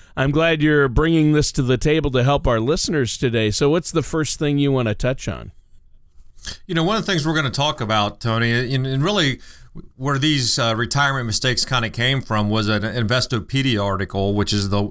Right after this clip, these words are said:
Speaker 2: eleven worst m-, retirement mistakes. I don't know if we're gonna get through all eleven, eleven of them today, but that's where it kinda came from.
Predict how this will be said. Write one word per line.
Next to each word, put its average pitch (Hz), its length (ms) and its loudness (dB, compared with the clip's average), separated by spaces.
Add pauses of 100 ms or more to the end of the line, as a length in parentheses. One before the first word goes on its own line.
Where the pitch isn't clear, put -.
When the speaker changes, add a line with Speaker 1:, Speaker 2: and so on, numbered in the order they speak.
(120)
Speaker 2:
eleven 123 420 0
worst 120 260 0
m-, 110 220 -6
retirement 113 600 -2
mistakes. 104 540 0
I 117 40 0
don't 127 60 0
know 127 40 2
if - 80 -4
we're 123 80 0
gonna 110 100 0
get 113 160 0
through 107 160 -2
all 98 120 2
eleven, 101 560 0 (100)
eleven 117 300 -2
of 101 100 0
them 95 120 -4
today, 101 480 -2 (540)
but 135 360 -2 (680)
that's 147 240 -2
where 165 160 2
it 139 80 -2
kinda 139 240 0
came 139 340 0
from. 104 460 -2